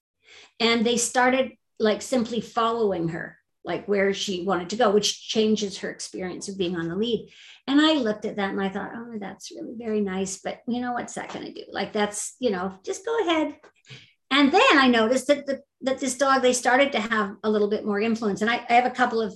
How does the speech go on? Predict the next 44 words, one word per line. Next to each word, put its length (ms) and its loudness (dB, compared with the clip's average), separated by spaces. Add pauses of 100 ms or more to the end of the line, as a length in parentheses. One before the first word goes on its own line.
sh-, 240 -16
videos 380 0
I'll 60 -4
show 160 -4
you 160 2
after 380 0
with 200 -2
dogs, 360 2
so 60 -6
you 80 -2
see 300 -6
kind 160 -2
of 60 -2
where 140 0
it 100 -8
came 140 0
from. 220 -2 (520)
And, 340 6
um, 380 2 (420)
but 120 0
the 100 -8
interesting 560 4
thing 300 8
was, 560 0 (480)
the 100 2
next 440 2
day 320 4
we 160 0
went 260 0 (160)
back 460 0
there 260 0
and 220 0
the 180 -2
shelter 420 -4
staff 580 -4
reported 540 -2
that 180 -4
she 400 -2
was 340 -2
very 320 0
different 500 -4
when 220 -2
they 80 -4
put 140 -18